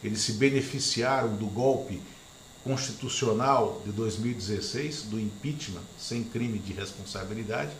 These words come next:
que foi perpetrado contra a ex-presidente Dilma Rousseff, né? Mas é, então é o momento de ele olhar a política interna de dentro do parlamento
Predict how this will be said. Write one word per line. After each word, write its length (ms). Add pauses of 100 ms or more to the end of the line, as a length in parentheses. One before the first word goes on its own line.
(340)
que 140
foi 220
perpetrado 720 (160)
contra 400 (300)
a 160
ex-presidente 680
Dilma 260
Rousseff, 400 (520)
né? 240 (140)
Mas 240
é, 80
então 300
é 60
o 100
momento 600 (480)
de 500 (100)
ele 380 (520)
olhar 760 (520)
a 100
política 760
interna 840
de 120
dentro 420
do 120
parlamento 840